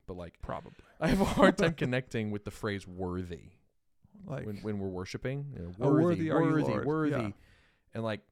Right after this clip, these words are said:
Speaker 1: I've learned some things that help me understand that a little bit
Speaker 2: Mm-hmm.
Speaker 1: better. Like, "God, you're worthy of all worship. You're worthy for
Speaker 2: Yeah.
Speaker 1: your name to go around the world." And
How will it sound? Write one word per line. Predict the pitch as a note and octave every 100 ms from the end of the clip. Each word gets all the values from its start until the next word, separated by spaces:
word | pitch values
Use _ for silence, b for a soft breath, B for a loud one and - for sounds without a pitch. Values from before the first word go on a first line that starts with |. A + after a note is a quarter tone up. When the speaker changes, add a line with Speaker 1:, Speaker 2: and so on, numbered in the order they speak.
| _
Speaker 1:
I've | C#3+ E3+
learned | C#3 D3 D#3
some | D#3+
things | C#3 B2 A2+
that | -
help | C3+ -
me | A2 G#2+
understand | G2+ F#2+ G#2 G2+
that | F#2+
a |
little | G2 G#2+
bit | -
Speaker 2:
Mm-hmm. |
Speaker 1:
better. | - F#2 F2+ F2 -
Like, | F2+ -
"God, | C3 C3
you're | A#2
worthy | A#2 A#2
of | A2+
all | A2
worship. | A#2 A2+ G2+ -
You're | G2+
worthy | G2+ G#2 G#2+ G#2+
for |
Speaker 2:
Yeah. | A#2+ G#2
Speaker 1:
your | G#2
name | G#2+ G#2+
to |
go | G2+
around | G2+ G2+
the | G2
world." | G2+ G#2 G#2 G2 F#2+
And | F2+